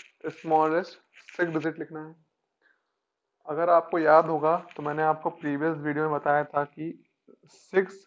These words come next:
डिजिट का smallest number one से start होता है, ठीक है, वन, टू,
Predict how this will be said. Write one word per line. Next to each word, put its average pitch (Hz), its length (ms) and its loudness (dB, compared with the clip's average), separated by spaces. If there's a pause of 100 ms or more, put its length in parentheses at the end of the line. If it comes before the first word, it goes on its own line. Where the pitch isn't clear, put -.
(520)
डिजिट 151 400 -4 (100)
का 151 160 0 (1000)
smallest 151 680 -4
number 143 380 -4 (2750)
one 151 160 -6
से 170 200 -8
start 180 240 -6
होता 143 240 -8
है, 143 60 -20 (1400)
ठीक 214 120 -14
है, 151 140 -18 (1300)
वन, 180 280 -6 (960)
टू, 160 120 -8